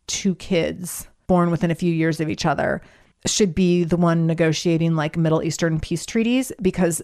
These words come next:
that's all you do all day long. And I'm not in that situation, but I know from watching my friends who are,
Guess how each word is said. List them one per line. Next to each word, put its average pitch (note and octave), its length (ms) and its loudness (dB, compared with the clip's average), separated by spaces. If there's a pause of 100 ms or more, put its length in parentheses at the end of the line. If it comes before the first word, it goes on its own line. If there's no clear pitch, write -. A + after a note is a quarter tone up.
that's E3+ 380 -2
all E3+ 120 4
you D#3 160 2
do D#3 160 0
all D3 120 0
day B2+ 140 -8
long. E3+ 540 -2
And F#3 100 2
I'm A3 200 4
not A3+ 140 4
in G#3 140 4
that D#3 140 -2
situation, D#3 540 -4
but D#3+ 100 2
I E3+ 80 2
know F#3+ 160 4
from G#3 160 0
watching F3 300 0
my D#3 100 0
friends E3 520 -4
who - 180 0
are, E3 380 2